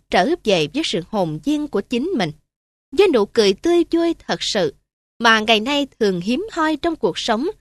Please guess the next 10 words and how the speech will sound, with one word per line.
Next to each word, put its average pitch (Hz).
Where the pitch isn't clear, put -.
đầy 208
ắp 415
công 339
việc 202
và 196
căng 208
thẳng 175
nối 208
tiếp 359
nhau. 202